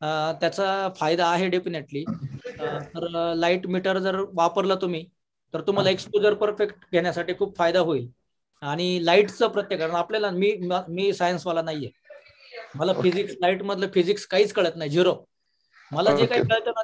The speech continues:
Speaker 1: ते फक्त, अ, डोळ्यांना काय दिसतं आणि मी रिझल्ट
Speaker 2: मी
Speaker 1: काय
Speaker 2: ते,
Speaker 1: घेतोय
Speaker 2: हा, हा, हा, अ, मला काय दिसतंय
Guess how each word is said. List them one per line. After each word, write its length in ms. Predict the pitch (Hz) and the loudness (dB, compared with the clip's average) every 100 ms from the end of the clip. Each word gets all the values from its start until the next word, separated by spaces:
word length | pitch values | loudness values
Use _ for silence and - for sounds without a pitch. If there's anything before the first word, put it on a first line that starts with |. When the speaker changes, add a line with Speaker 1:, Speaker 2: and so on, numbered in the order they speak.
| - | -4
Speaker 1:
ते 80 | 214 | -6
फक्त, 300 | 202 190 220 220 220 - | -6 -4 -2 -2 -4 -6
अ, 920 | 180 175 165 156 147 139 - - 143 | -4 -2 -2 -2 -4 -6 -8 -14 -10
डोळ्यांना 400 | 143 175 190 190 | 0 2 4 2
काय 180 | 185 180 | 2 2
दिसतं 420 | 180 - 170 123 - | 0 -6 -6 -8 -8
आणि 140 | 131 156 | -10 -2
मी 120 | 170 | 2
रिझल्ट 240 | 180 185 | 4 6
Speaker 2:
मी 100 | 165 | 8
Speaker 1:
काय 80 | 185 | 6
Speaker 2:
ते, 60 | - | 4
Speaker 1:
घेतोय 120 | 160 156 | 0 0
Speaker 2:
हा, 200 | 143 127 | 4 2
हा, 360 | - 135 127 - - - | 6 6 6 2 -12 0
हा, 160 | 151 147 | 6 6
अ, 40 | |
मला 300 | 139 160 175 | 8 4 4
काय 160 | 196 196 | 2 0
दिसतंय 360 | 151 135 117 | -2 -4 -2